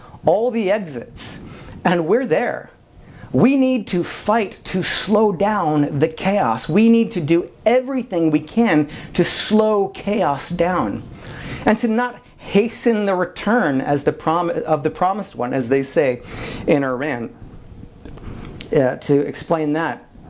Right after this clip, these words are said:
if you've never, uh, been in on our teachings of, uh, on Islam, the Islamists are waiting for a Messiah to return as well.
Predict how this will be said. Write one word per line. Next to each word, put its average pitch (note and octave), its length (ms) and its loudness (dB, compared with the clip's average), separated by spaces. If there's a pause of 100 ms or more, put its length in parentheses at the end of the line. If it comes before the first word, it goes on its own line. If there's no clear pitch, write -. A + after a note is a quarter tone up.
(300)
if C#3 180 2
you've C#3 180 4
never, C#3 500 2
uh, B2+ 80 4
been C3 240 2
in C#3+ 220 2
on B2+ 140 2
our A2+ 140 0
teachings B2+ 460 0
of, A2 300 0
uh, A2 180 0
on G#2+ 280 0
Islam, B2+ 520 2 (1500)
the C3+ 120 4
Islamists D#3 720 0
are B2+ 120 2
waiting C3+ 300 0
for A#2 160 -2
a G#2 60 0
Messiah A2 500 0
to - 100 -8
return G2+ 380 0
as G2 120 0
well. G#2+ 360 0